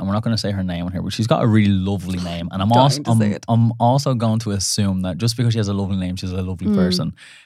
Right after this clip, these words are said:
Speaker 1: Um, and she does seem to genuinely love this guy. And I really, really hope that when she does have that conversation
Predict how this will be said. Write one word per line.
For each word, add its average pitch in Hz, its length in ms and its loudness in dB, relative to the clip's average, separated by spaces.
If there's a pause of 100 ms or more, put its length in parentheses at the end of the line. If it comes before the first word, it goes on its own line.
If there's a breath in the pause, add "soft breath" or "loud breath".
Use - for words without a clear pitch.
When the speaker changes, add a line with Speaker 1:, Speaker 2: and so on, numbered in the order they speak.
(140 loud breath)
Speaker 1:
Um, 92 480 0
and 120 100 2
she 151 80 4
does 147 220 4
seem 117 260 4
to 110 80 -2
genuinely 98 420 0
love 87 200 -6
this 95 160 -6
guy. 71 320 -6
And 101 140 -2
I 104 40 2
really, 120 460 4
really 113 220 2
hope 95 320 -6
that 98 200 -6
when 117 380 0
she 117 140 -4
does 104 200 -2
have 98 220 -8
that 95 160 -12
conversation 95 840 -8